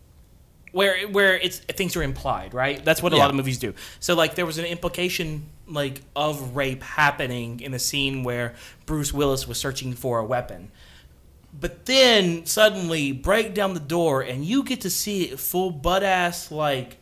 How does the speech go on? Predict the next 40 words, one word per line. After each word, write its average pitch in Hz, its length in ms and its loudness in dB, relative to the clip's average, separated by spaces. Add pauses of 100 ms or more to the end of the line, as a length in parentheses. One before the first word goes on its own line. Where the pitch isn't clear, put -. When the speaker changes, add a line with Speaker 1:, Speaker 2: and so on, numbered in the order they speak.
(100)
Speaker 1:
happening 139 680 -2
in 120 80 -4
the 117 80 -8
corner. 113 280 2
Speaker 2:
Yep. 120 300 4 (460)
Speaker 1:
And 147 560 0
you're 156 260 -4
just 160 360 -4 (300)
kind 160 240 2
of 139 140 0
left 143 240 2
in 139 120 -4
shock. 151 500 0
Whereas 139 480 2 (280)
you're 190 240 0
just 196 160 -4
assuming, 165 480 -2
"Oh, 156 200 4
we're 165 160 -2
just 247 220 -8
gonna 180 140 -6
listen 180 300 -2
to 143 60 -8
this 139 140 -6
happening." 151 480 -2
It's 127 120 -10
like 123 200 -6
kind 139 200 -6
of, 123 120 -10 (100)
"Ugh," 208 440 -8
and 151 120 -6
then 156 80 -4
he 160 120 -2
opens 156 300 -4
the 131 60 -4
door 143 280 4
and 120 80 -2
it's 123 180 -6
like, 117 180 0 (760)
"Oh." 117 480 -4